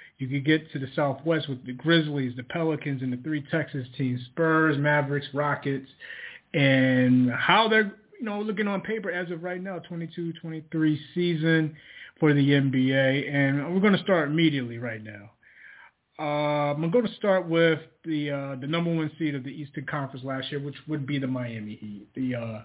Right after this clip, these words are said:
we're gonna get into the Southeast Division. First and foremost,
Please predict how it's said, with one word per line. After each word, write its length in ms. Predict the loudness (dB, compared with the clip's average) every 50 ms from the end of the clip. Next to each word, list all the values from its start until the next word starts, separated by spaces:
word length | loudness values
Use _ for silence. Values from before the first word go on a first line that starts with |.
| -18 -20 -20 -20 -20 -20 _ _ _ -6 -2
we're 100 | 0 2
gonna 200 | 4 4 4 4
get 140 | 2 2 0
into 160 | 0 -2 -4
the 80 | -8 -4
Southeast 400 | -2 -2 -2 -2 -4 -6 -8 -8
Division. 560 | -12 -12 -10 -10 -10 -8 -8 -6 -6 -8 -4 2
First 220 | 2 4 4 2 0
and 120 | -6 -10 -8
foremost, 520 | -4 -4 -4 -4 -4 -6 -8 -10 -14 -16